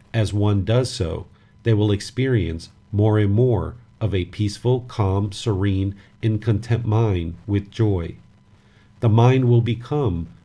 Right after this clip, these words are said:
permanently tranquil and unshakable.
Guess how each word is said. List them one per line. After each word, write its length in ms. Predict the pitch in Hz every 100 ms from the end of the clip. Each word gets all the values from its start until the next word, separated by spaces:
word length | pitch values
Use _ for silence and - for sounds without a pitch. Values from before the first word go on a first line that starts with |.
| _
permanently 640 | - - 127 123 117 117 117
tranquil 640 | - 123 120 120 82 78 - _ _ -
and 440 | 131 117 85 82 - -
unshakable. 800 | 107 101 120 110 - 80 87